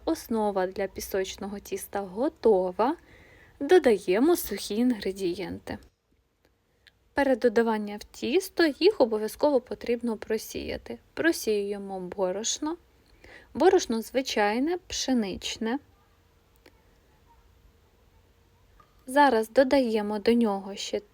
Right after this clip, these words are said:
трішечки ванілі, розпушувач, просіюємо разом. Коли ми розпушувач просіємо з борошном, він розподіляється трошки краще по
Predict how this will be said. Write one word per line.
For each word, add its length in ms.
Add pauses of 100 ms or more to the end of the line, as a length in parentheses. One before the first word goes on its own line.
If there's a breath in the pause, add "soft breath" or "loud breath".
(140)
трішечки 680 (120)
ванілі, 840 (1900)
розпушувач, 1080 (800)
просіюємо 840
разом. 500 (3250)
Коли 240
ми 120
розпушувач 720
просіємо 640
з 40
борошном, 560
він 200
розподіляється 800
трошки 640
краще 460
по 300